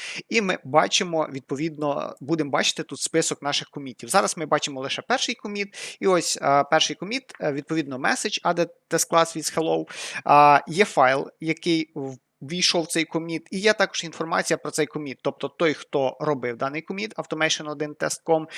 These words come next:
і хеш-код, перші, е, символи хеш-коду даного коміту. Тобто, якщо він, е, нам потрібен,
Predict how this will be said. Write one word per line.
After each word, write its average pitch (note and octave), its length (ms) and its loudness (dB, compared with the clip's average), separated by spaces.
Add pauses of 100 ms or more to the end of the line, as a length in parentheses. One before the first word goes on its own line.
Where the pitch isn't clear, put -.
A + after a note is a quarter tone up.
(240)
і G#3 300 2 (160)
хеш-код, F3+ 500 2 (120)
перші, D3+ 600 2
е, C#3+ 200 0
символи C#3 520 0
хеш-коду G3 560 -2
даного C#3+ 400 0
коміту. C3+ 420 -10
Тобто, C3+ 260 -6
якщо C#3+ 280 0
він, C3+ 140 -8
е, B2+ 40 -18 (760)
нам D3 220 0
потрібен, A#3+ 520 -2